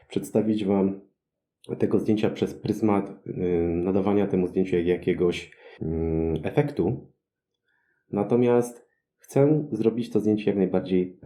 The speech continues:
wyraźne. Powiedzmy, czarne zostawimy tak, jak jest, ponieważ nie chcemy przyciemniać tych miejsc, gdzie są ciemne kolorki, y, jeszcze bardziej. Natomiast troszkę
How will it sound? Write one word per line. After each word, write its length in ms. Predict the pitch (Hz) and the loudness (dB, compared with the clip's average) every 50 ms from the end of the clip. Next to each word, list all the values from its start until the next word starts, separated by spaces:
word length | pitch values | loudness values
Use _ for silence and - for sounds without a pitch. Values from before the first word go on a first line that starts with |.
| - - | -12 -4
wyraźne. 400 | 95 95 92 82 73 73 - - - _ _ _ _ _ _ _ _ - - - - _ _ _ _ _ _ _ _ _ _ | -2 0 0 0 0 -4 -6 -10 -16 _ _ _ _ _ _ _ _ -20 -20 -20 -20 _ _ _ _ _ _ _ _ _ _
Powiedzmy, 580 | - 156 147 151 147 147 147 135 123 - - - - _ _ _ _ _ _ _ _ | 0 2 4 4 4 4 4 4 4 2 -2 -8 -18 _ _ _ _ _ _ _ _
czarne 600 | - - 139 135 131 127 123 113 113 101 90 87 | -4 2 4 4 6 6 6 4 4 4 4 2
zostawimy 560 | 90 90 - - 98 92 - 104 98 92 87 | 0 -4 -4 -2 -2 0 0 2 2 2 2
tak, 200 | - - 87 82 | 2 0 0 0
jak 240 | - 76 76 73 - | 0 0 0 0 0
jest, 340 | 85 85 98 120 131 - - | 2 4 4 4 2 0 0
ponieważ 320 | 107 98 95 87 90 87 | 0 0 2 0 0 0
nie 100 | 98 95 | 0 -2
chcemy 300 | 92 - - 95 92 92 | -2 0 0 0 0 0
przyciemniać 760 | 92 - - - - 120 104 85 78 73 67 69 - - - | -2 -6 -10 -4 0 0 0 2 0 -2 -4 -6 -8 -12 -8
tych 180 | - - 80 80 | -6 -6 -4 -2
miejsc, 280 | 87 82 80 80 80 82 | 0 0 0 -2 -2 -6
gdzie 120 | - 82 | -10 -8
są 280 | - - 80 76 73 73 - - - _ _ _ _ | -6 -2 -2 -2 -2 -4 -8 -16 -20 _ _ _ _
ciemne 540 | - - 92 82 82 80 76 80 - - - - _ | -6 -2 -2 0 0 0 0 0 -2 -4 -8 -12 _
kolorki, 720 | - - 101 92 87 85 82 - - 76 76 80 78 80 - _ _ _ - - | -6 -4 -2 -2 -2 -2 -4 -6 -4 -4 -4 -4 -6 -10 -18 _ _ _ -10 -6
y, 420 | 78 73 76 76 76 73 76 76 76 - _ _ _ _ _ _ | -4 -2 -2 -2 -2 -4 -4 -8 -10 -14 _ _ _ _ _ _
jeszcze 240 | 92 92 - - 107 | -4 -2 0 -2 -2
bardziej. 640 | 82 78 78 - - - 80 87 117 147 - - - - _ _ - - - _ _ _ - | -2 -2 -4 -6 -6 -2 0 2 2 2 0 -4 -10 -16 _ _ -20 -20 -20 _ _ _ -6
Natomiast 480 | 110 113 117 127 131 127 131 - - _ _ _ _ _ _ _ _ _ _ _ | -4 -2 0 0 0 0 -2 -6 -16 _ _ _ _ _ _ _ _ _ _ _
troszkę 580 | - - 156 - - - 151 147 151 156 151 | -10 -10 -10 -4 0 2 2 2 2 0 -4